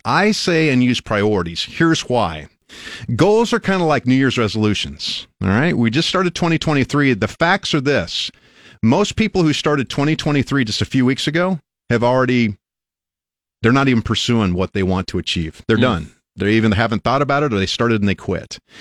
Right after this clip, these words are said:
Speaker 1: That's kinda like a goal to me. Priority is this. If you looked at the definition in the Merriam-Webster dictionary, definition of priority is something that is more important than other things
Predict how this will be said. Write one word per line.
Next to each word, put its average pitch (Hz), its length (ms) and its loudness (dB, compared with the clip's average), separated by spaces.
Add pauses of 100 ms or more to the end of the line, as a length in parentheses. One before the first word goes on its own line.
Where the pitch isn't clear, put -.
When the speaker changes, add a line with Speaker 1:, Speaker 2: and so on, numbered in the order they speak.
(540)
Speaker 1:
That's 147 380 2
kinda 202 260 2
like 147 220 0
a 113 60 -2
goal 113 340 2
to - 120 -2
me. 87 180 2
Priority 214 520 0
is 113 160 -2
this. 113 260 -2
If - 80 -6
you 131 120 2
looked 214 220 0
at 214 120 -2
the 147 100 0
definition 139 640 0
in 123 60 2
the 104 80 2
Merriam-Webster 110 840 0 (200)
dictionary, 85 760 -4 (540)
definition 180 440 2
of 151 60 -4
priority 123 420 2
is 92 120 -2
something 180 500 0
that 131 140 0
is 101 120 -2
more 107 300 2
important 165 460 -2
than 160 180 0
other 123 260 0
things 85 560 -4